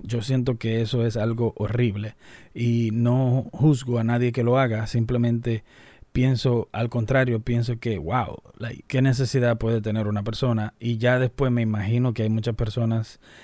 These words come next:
que ya lo hacen porque se normaliza un poco en su mente de que es algo normal, pero no lo es. Y la persona, se, la, el asesino,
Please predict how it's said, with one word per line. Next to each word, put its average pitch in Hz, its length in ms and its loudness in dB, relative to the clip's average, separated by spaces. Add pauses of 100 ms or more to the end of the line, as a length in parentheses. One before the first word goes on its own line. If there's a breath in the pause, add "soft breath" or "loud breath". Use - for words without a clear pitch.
(180 loud breath)
que 113 440 2
ya 117 180 2
lo 123 160 4
hacen 127 300 0
porque 113 420 -2 (260)
se - 360 -2
normaliza 123 600 2
un 120 200 0
poco - 460 -2
en 113 160 -2
su 120 120 -2
mente 113 680 0
de 107 140 -2
que 110 180 -4
es 107 100 -4
algo 120 280 0
normal, 113 420 0
pero 101 220 -2
no 101 160 0
lo 98 160 -6
es. - 320 -12 (640 soft breath)
Y 120 480 2 (380)
la 139 160 2
persona, 143 380 4
se, 160 260 2
la, 135 260 4
el 135 140 4
asesino, 139 760 0